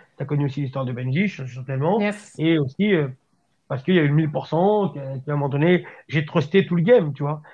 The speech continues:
Speaker 1: À un moment donné, en
Speaker 2: Mhm.
Speaker 1: France, personne pouvait regarder des vidéos sans passer par mille pour cent point com. Tout le monde, je les ai
Speaker 2: Mhm.
Speaker 1: tous, ils sont tous passés par moi, hein,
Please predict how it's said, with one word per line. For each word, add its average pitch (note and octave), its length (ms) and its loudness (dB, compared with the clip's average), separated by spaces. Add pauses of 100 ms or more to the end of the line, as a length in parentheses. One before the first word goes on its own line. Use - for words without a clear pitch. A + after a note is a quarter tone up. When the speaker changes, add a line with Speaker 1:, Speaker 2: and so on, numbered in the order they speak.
Speaker 1:
À F3 80 2
un F3 60 4
moment F3 140 2
donné, F3+ 400 4
en G3 160 -2
Speaker 2:
Mhm. F#3+ 60 -4
Speaker 1:
France, A#3+ 360 2 (320)
personne G#3 500 2
pouvait E3 220 0
regarder D3+ 220 2
des C#3+ 60 0
vidéos C#3+ 240 2
sans E3 140 0
passer C#3+ 220 0
par D3+ 140 0
mille D3 120 2
pour D3+ 100 -4
cent E3 100 -2
point F#3+ 120 0
com. F3 260 0 (360)
Tout B3 140 4
le A#3 60 6
monde, B3 240 4 (200)
je D3+ 120 2
les F3 100 6
ai - 40 6
Speaker 2:
Mhm. F#3+ 60 -2
Speaker 1:
tous, A#3+ 160 0
ils F#3+ 100 2
sont G#3 120 2
tous F4+ 200 2
passés B3 240 0
par A3 200 2
moi, A#3+ 320 0
hein, G#3 60 -4